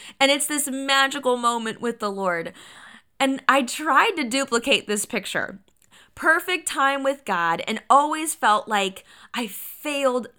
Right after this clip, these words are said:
miserably. No porch, cold cup of coffee, gray sky,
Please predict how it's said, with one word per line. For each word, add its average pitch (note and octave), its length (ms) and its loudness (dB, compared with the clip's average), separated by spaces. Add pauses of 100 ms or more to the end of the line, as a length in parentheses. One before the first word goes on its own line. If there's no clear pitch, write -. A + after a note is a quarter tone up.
miserably. G#3+ 1080 -4 (680)
No B3+ 240 6
porch, A#3+ 560 0 (180)
cold D4 300 -2
cup E4+ 180 -2
of A#3 140 -6
coffee, G3 540 2
gray B3 400 0
sky, F3+ 580 2